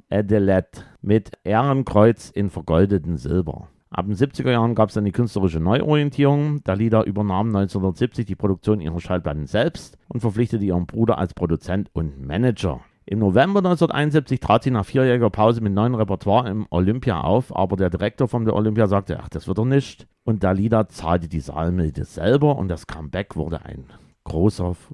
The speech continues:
Erfolg. Neunzehnhundertdreiundsiebzig gab's dann ein Duett mit Alain Delon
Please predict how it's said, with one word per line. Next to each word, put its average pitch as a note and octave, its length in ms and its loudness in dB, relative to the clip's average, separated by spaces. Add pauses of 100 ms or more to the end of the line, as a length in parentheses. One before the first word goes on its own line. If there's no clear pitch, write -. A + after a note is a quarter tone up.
(160)
Erfolg. - 760 -2 (260)
Neunzehnhundertdreiundsiebzig B2+ 760 2
gab's A#2 200 2
dann A2 140 2
ein - 20 0
Duett G2+ 320 0
mit A2+ 220 -2
Alain F2 340 -2
Delon C3 580 -2